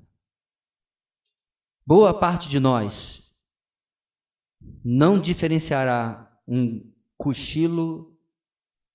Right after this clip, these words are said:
de um derrapar paulatino para os braços da morte. Mas de uma forma ou de outra,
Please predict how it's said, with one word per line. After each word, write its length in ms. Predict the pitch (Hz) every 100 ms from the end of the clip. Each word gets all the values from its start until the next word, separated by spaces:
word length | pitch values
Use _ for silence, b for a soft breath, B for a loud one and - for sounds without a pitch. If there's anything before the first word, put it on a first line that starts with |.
| _ _ _ _ _ _ _ _ _ _ _ _ -
de 160 | 110
um 480 | 123 120 110 120 - _
derrapar 680 | - 113 113 107 110 117 -
paulatino 680 | 117 110 101 - 101 101 101 - _ _ _ _
para 200 | 113 107
os 60 | 98
braços 420 | 101 101 - 101
da 100 | 98
morte. 540 | 92 82 - - _ _ _ _ _ _ _ _ _ _ _ _ _ _
Mas 140 | - 117
de 60 |
uma 120 | 131 131
forma 280 | 156 160
ou 40 | 156
de 80 | 143
outra, 380 | 139 - 101